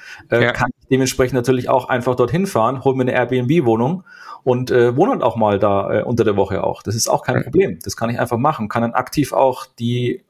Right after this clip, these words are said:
Speaker 1: Objekt-, ähm, Optimierung durchführen.
Speaker 2: Ja.
Speaker 1: Es ist egal, ob ich jetzt hier bin oder, oder woanders. Klar, ich bin nicht bei meiner Familie am Ende des Tages, aber das ist ja auch nicht, äh, auf, auf Dauer, sondern nur für einen bestimmten Zeitraum.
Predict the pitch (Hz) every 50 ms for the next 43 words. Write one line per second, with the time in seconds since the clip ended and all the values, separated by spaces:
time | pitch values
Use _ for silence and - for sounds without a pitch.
0 | _ _ - 123 113 127 120 - - - - - - - 113 110 110 - 143 143
1 | - - 131 117 107 92 92 92 92 90 85 - - 85 73 80 - - _ _
2 | _ _ - - - 120 - - 113 117 - - - 135 127 113 110 120 110 120
3 | 127 143 151 123 113 113 117 - 110 101 - - 131 139 131 143 143 143 143 139
4 | 123 123 117 113 113 117 - 110 107 104 101 101 - 120 139 147 143 139 - -
5 | - 107 120 131 127 123 - 117 113 - - - 123 117 - 107 107 101 98 92
6 | - 95 101 120 131 143 147 135 - 139 135 131 - - 123 120 120 123 127 123
7 | - - 110 110 110 107 - - - - - - - - - _ - 104 110 120
8 | - - - - 107 107 120 117 - - - - 117 110 110 110 - - 110 107
9 | - - - - - - - 95 92 120 135 139 139 131 - 113 113 113 117 117
10 | 113 - 113 117 - - 110 101 107 98 - 101 110 123 - 85 87 90 107 147